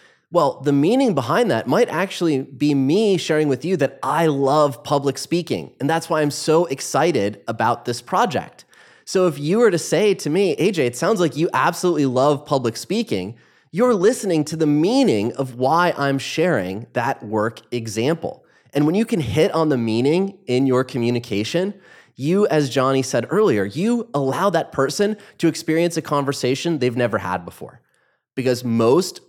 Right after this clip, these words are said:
of us as average listeners are listening to the first two levels, ourself and the content. And we're looking for those pauses to jump in and share something that we can relate to the content. We're missing the context, we're missing the unsaid,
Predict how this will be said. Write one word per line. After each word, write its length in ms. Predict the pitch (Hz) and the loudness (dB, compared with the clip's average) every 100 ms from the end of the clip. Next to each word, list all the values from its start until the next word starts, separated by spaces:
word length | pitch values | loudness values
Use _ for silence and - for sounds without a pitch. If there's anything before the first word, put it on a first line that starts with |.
| - | -4
of 120 | 123 | 0
us 300 | 110 143 - | 0 0 -2
as 220 | 117 113 - | -2 -2 -4
average 400 | 90 104 120 180 | -4 -2 -2 -2
listeners 560 | 127 110 - 90 147 - - _ - | -2 -4 -4 -6 -6 -10 -18 _ -4
are 100 | 127 | -2
listening 440 | 143 196 180 156 | 0 -2 -2 -2
to 120 | - | -2
the 120 | 127 120 | -6 -6
first 420 | - 135 139 - | -2 -2 -2 -8
two 240 | - 123 | -6 -4
levels, 500 | 117 98 92 73 - - | 0 -2 -4 -8 -10 -6
ourself 680 | 110 120 175 175 208 - - _ - | -6 -4 0 0 0 -4 -18 _ -4
and 160 | 131 | -2
the 60 | 131 | 0
content. 520 | 127 107 90 - 76 - _ _ - | -2 -4 -6 -8 -14 -18 _ _ -8
And 140 | 117 | -2
we're 100 | 117 | 0
looking 300 | 107 156 190 | 0 0 -4
for 160 | 185 185 | -4 0
those 240 | 180 180 | 0 0
pauses 720 | - 143 127 117 120 120 120 - - _ - | 0 2 2 2 0 0 -2 -10 -18 _ -10
to 100 | 110 | -8
jump 380 | 98 131 170 | 0 0 2
in 220 | 131 117 123 117 | 2 0 -2 -4
and 100 | 110 | -6
share 300 | - 113 110 | -2 -2 0
something 500 | - 202 - 147 135 | 0 0 0 0 0
that 120 | 117 | -2
we 100 | 135 | -4
can 180 | - 127 | -2 -2
relate 420 | 120 104 101 - | 0 -2 -2 -8
to 140 | - | -8
the 100 | 107 | -6
content. 520 | 117 - 196 196 95 - _ _ _ _ - | -4 -2 -2 -2 -6 -8 _ _ _ _ -6
We're 140 | 101 | -4
missing 380 | 98 143 208 208 | 0 0 2 0
the 80 | 185 | 0
context, 640 | 127 104 101 95 107 - | -2 -2 -2 -4 -4 -8
we're 140 | 104 101 | -6 0
missing 360 | 131 196 175 | 0 2 0
the 120 | 117 | 0
unsaid, 520 | 101 98 - 170 113 | -2 -2 -2 0 0